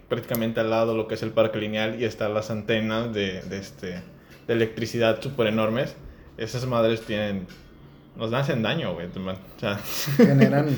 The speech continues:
Speaker 1: <laughs> Sí, generan, este,
Speaker 2: células cancerígenas en exceso. O sea, mientras más estés ahí.
Speaker 1: Sí,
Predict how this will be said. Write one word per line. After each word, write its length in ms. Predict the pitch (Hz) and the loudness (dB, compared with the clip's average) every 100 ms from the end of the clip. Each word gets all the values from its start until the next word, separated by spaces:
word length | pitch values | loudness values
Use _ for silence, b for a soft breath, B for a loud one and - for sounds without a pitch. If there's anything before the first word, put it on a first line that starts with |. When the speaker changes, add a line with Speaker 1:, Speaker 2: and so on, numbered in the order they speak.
| - | -4
Speaker 1:
<laughs> 160 | - - | -12 0
Sí, 180 | 151 165 | 2 4
generan, 420 | 120 120 147 139 | 0 0 0 -2
este, 600 | 107 - - 87 87 87 - - | -6 -10 -10 -8 -8 -10 -16 -18
Speaker 2:
células 420 | - 123 127 139 | -6 0 2 4
cancerígenas 800 | 139 123 117 120 120 139 139 135 | 2 0 0 -2 2 4 6 4
en 300 | 107 101 98 | 0 -4 -6
exceso. 400 | 101 - 139 - - - | -8 -4 -4 -4 -10 -10
O 20 | |
sea, 220 | 123 113 113 - | -8 -6 -8 -10
mientras 300 | 117 117 113 | -6 -4 -2
más 120 | 120 120 | -2 -4
estés 220 | 123 - | -6 -4
ahí. 240 | 110 139 | -2 0
Speaker 1:
Sí, 80 | 139 | 2